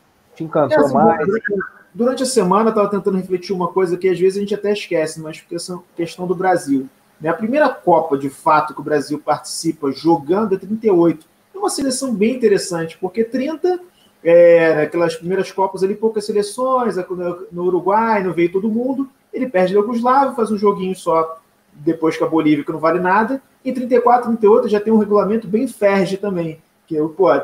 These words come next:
Speaker 2: toda aquela discussão, eles não, não viajavam de avião, viajavam de navio lá pra Europa e tudo, e de repente era jogo eliminatório, tanto que o Brasil só faz um joguinho em trinta e quatro, perde da Espanha.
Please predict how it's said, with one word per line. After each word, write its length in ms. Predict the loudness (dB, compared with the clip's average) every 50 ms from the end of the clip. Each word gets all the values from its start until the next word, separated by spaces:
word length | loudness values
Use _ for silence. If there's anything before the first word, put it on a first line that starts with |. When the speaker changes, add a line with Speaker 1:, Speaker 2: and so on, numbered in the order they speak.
| 2 2
Speaker 2:
toda 220 | 4 4 4 4
aquela 340 | 2 2 2 4 4 4 2
discussão, 1000 | 2 0 -4 -6 -6 -6 -4 -6 -8 -4 -2 0 2 2 2 2 0 -2 -6 -10 _ _ _
eles 240 | -4 -4 -4 -4 -4
não, 300 | -4 -4 -2 -4 -4 -4
não 100 | -4 -6
viajavam 640 | -2 0 0 2 2 2 2 2 2 0 0 -2 -2
de 120 | 0 0
avião, 320 | -2 0 -2 -2 -2 0 0
viajavam 340 | 0 0 0 0 -2 -4
de 80 | -4 -2
navio 600 | 0 0 0 0 -4 -8 -10 -8 -6 -4 -2 -2
lá 100 | -2 -2
pra 160 | -2 -2 0 2
Europa 360 | 2 4 4 2 2 0 -4
e 20 |
tudo, 200 | -10 -10 -10 -10
e 40 | -6
de 80 | -4 -2
repente 760 | -2 -2 -2 -2 -2 -2 -2 -2 -6 -10 -12 -12 -12 -14 _ _ _ _ _
era 160 | -4 -2 0
jogo 220 | 2 4 4 4 4
eliminatório, 580 | 0 -2 0 -2 -2 -2 -2 -2 -2 -2 -2
tanto 160 | -4 -6 -8 -6
que 60 | -6
o 20 |
Brasil 240 | -4 -2 -2 -2 -4
só 140 | -4 -6 -6
faz 260 | -4 -2 -2 -2 -2
um 100 | -4 0
joguinho 320 | 0 0 0 0 -2 -10
em 40 | -14
trinta 220 | -14 -16 -8 -8 -8
e 60 | -6
quatro, 360 | -2 -2 -2 -2 -2 -4 -6
perde 240 | -6 -6 -6 -4 -4
da 80 | -6
Espanha. 400 | -8 -8 -10 _ -14 -14 -14 -16